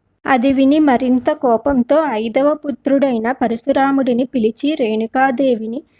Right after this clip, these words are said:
నలుగురు పుత్రులని నరికేయమన్నాడు. వెంటనే తండ్రి ఆజ్ఞను ఆచరించిన పరశురాముడిని వరం కోరుకోమన్నాడు తండ్రి.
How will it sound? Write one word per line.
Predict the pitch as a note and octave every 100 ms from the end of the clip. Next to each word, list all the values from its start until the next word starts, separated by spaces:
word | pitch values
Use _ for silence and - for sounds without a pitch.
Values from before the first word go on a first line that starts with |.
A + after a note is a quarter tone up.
| _ _ -
నలుగురు | B3 A#3 A#3 D4
పుత్రులని | D4+ C#4 - C4 B3+ A#3+ C#4
నరికేయమన్నాడు. | D#4+ B3 C4+ C4+ C4 B3 A#3 A3+ G#3+ G#3+ G#3 - _ _ _ _ _ -
వెంటనే | A#3+ A#3 A3+ B3+ B3+ D4
తండ్రి | D#4 B3+ A#3+ A#3 D4+
ఆజ్ఞను | C#4 A3+ G#3+ C4+ C#4+ C#4+
ఆచరించిన | B3 A3 - C4+ C#4 C4+ C4 C4+
పరశురాముడిని | A#3+ G#3+ A3+ C4+ C4 C4 C4 C4+ C#4
వరం | B3+ A3+ A3+ B3+
కోరుకోమన్నాడు | - B3+ B3 B3+ B3+ B3 B3 B3 A#3+ A#3+
తండ్రి. | - C4 B3 A#3 B3+